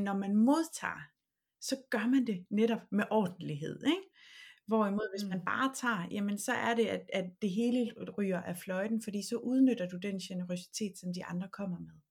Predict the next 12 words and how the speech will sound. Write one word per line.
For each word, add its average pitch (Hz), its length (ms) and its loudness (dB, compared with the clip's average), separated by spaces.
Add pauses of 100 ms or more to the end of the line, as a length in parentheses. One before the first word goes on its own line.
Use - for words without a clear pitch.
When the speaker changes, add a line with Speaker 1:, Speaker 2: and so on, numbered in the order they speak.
(880)
Speaker 2:
Ja. 175 200 -10
Speaker 1:
Ja. 170 60 -14 (1400)
Speaker 2:
Og 202 180 -12
det 302 180 0
er 226 40 -4
ikke 269 180 -2
en 208 80 -2
kultur, 180 460 -6
som, 156 720 -8
som 202 240 -4
vi 220 160 -2
ønsker 190 480 -6